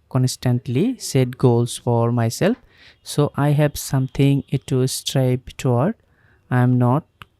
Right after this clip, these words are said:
comfortable with settling, and I am always looking for an opportunity to do better and achieve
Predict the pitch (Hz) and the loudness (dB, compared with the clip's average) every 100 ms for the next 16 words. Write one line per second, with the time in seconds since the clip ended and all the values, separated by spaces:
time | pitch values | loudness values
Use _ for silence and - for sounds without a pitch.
0 | _ _ - 127 123 123 120 160 208 131 | _ _ -2 0 0 0 0 0 0 0
1 | 123 - _ _ _ _ _ _ - - | 0 -2 _ _ _ _ _ _ -14 -10
2 | - - - 147 131 131 170 226 _ _ | -8 -8 0 2 4 2 0 -4 _ _
3 | _ - 127 123 139 127 127 - 127 135 | _ -2 0 0 0 0 0 0 0 2
4 | 190 - - _ _ _ _ _ _ 135 | 0 -4 -12 _ _ _ _ _ _ -2
5 | 131 147 143 - 135 131 - 131 127 127 | 0 0 -2 2 0 0 -2 -2 0 0
6 | 131 - 131 127 185 262 _ _ - 127 | -2 -2 -2 -2 -4 -4 _ _ -6 -2
7 | 131 123 139 127 131 123 127 123 120 120 | 0 0 -2 0 0 2 0 0 -2 -2
8 | - 123 - 135 226 | -2 -4 -4 -6 -6